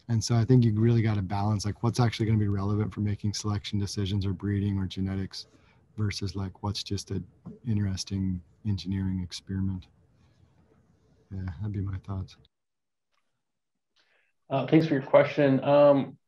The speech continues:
Speaker 2: regarding the second one, how do you put all this stuff together? That's a challenge, um, right? Each sensor outputs a ton of data across different days, and we're struggling with how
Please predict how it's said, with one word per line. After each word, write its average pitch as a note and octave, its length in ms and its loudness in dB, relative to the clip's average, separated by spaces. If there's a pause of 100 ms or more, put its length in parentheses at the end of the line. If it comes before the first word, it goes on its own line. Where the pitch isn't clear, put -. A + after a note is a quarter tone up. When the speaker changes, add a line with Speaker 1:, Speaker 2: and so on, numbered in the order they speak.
Speaker 2:
regarding D#3 420 4
the C#3 60 2
second D#3 300 2
one, D3 240 4
how C3+ 140 -2
do C#3+ 60 0
you C#3 60 -2
put C#3+ 140 0
all C#3+ 140 4
this - 100 -6
stuff - 220 0
together? C3 600 2 (800)
That's C3+ 260 6
a B2+ 40 -4
challenge, C#3 540 2 (720)
um, B2+ 200 4
right? C3+ 260 6
Each C#3 200 -2
sensor C3+ 380 4
outputs - 760 0
a - 60 -8
ton C3+ 220 -2
of B2+ 80 2
data C3+ 400 4
across C3 300 -6
different B2+ 380 -6
days, C3+ 340 2
and B2+ 180 0
we're B2+ 160 -6
struggling C3 360 0
with B2+ 180 -2
how B2 240 -6